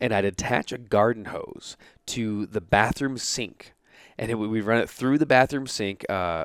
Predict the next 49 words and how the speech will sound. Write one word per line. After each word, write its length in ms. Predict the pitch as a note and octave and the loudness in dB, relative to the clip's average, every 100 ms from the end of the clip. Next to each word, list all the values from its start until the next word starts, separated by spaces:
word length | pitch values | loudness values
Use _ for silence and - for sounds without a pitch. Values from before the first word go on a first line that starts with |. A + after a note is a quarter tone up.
| - | -6
from 140 | A#2 | -4
the 60 | A2 | 4
bathroom 280 | A2+ C3 A#2 | 4 4 -4
sink 240 | A#2+ A2 | -4 -4
through 100 | G#2+ | -4
the 60 | F#2+ | 4
bathroom 400 | G2+ A2+ C#3 D3+ | 4 4 0 2
window, 480 | F#3 A#2 D#2 F2 - _ _ _ - - | 2 2 0 -2 -10 _ _ _ -20 -10
and 140 | - A2+ | -4 -2
then 140 | A2+ | -2
turn 280 | - C3+ B2+ | -4 -2 2
on, 300 | A#2+ B2 A#2+ | 4 4 2
like, 320 | G#2+ G#2 - | 2 0 -2
you 60 | G2+ | -4
know, 200 | F#2+ F#2 | -2 -2
mostly 440 | G2 A#2+ A#2 A#2+ | 2 0 2 -2
hot, 320 | G#2 G#2+ G#2+ | 2 4 4
but 100 | F#2+ | 2
some 240 | - A2+ G#2+ | -2 -4 -4
cold. 400 | - G#2 A2 A#2+ | -2 2 2 0
So 140 | A2 | 0
it 20 | |
would 100 | F2+ | -2
be, 100 | G2 | 0
like, 180 | G2 G2 | 0 0
a 40 | F#2 | -4
pretty, 560 | - A2 A2 G#2+ G2+ F#2 _ - | -6 -4 -2 -2 -6 -10 _ -8
pretty 200 | A2 - | -4 2
nicely 360 | C3+ C#3+ C3 | 2 2 0
warm 380 | A2 G#2+ G#2+ G#2+ | 0 0 0 2
water 460 | G2 G#2+ - C2 - - - - | 4 2 2 -6 -10 -18 -20 -20
<laughs> 320 | - - - | -20 -14 2
and, 800 | - - - - - - B2+ A#2 - - - | 6 10 8 8 0 2 0 0 -12 -16 -6
and 160 | A#2 | 2
go 80 | A2+ | 6
all 140 | G#2+ B2+ | 8 8
the 60 | |
way 60 | C3+ | 6
through 120 | C#3+ | 4
the 80 | C3+ | 4
hose 340 | G#2+ F#2+ F#2 _ _ _ _ _ _ _ - | 4 2 -2 _ _ _ _ _ _ _ -10
and 200 | A#2+ B2 | -8 -4
fill 240 | - D3 D#3 | 6 8 8
up 140 | - | 2
these 180 | C#3 G#2+ | 0 2
barrels, 640 | G#2+ B2+ E3 A#1+ G1+ - _ _ _ | 4 6 6 0 -6 -14 _ _ _
fifty-five 500 | - D3+ D#3 D#3 C#3+ | 0 0 4 2 4
gallons 420 | C3+ C3+ B2 A2 | 4 2 0 -2
each, 400 | E3 D3+ D#2+ - | -4 -4 -8 -12